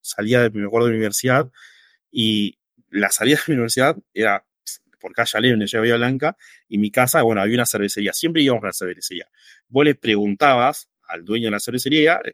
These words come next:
te decía, "No, mi cerveza, mi cerveza es la mejor, es la mejor". Nos preguntaba a nosotros y era, "No, es la, es la cervecería que está justo en pleno,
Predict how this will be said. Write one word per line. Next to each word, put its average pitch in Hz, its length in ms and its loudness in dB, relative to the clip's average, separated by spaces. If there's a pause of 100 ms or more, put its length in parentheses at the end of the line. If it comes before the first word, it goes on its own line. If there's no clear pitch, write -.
(180)
te - 80 -6
decía, 101 260 0
"No, 110 160 2
mi 95 80 -2
cerveza, 95 400 -6
mi 101 100 -20
cerveza 113 340 -2
es 104 40 0
la 90 80 -12
mejor, 95 380 -2 (100)
es 127 140 -2
la 107 100 0
mejor". 95 260 -10 (600)
Nos 135 140 -2
preguntaba 139 420 4
a 196 40 2
nosotros 202 500 0
y 156 120 0
era, 175 240 2 (300)
"No, 294 300 2
es 240 80 4
la, 240 200 2
es 196 120 0
la 226 100 2
cervecería 156 340 -4
que 180 100 -6
está 156 280 -2
justo 156 480 -6
en 107 80 -8
pleno, 135 320 -6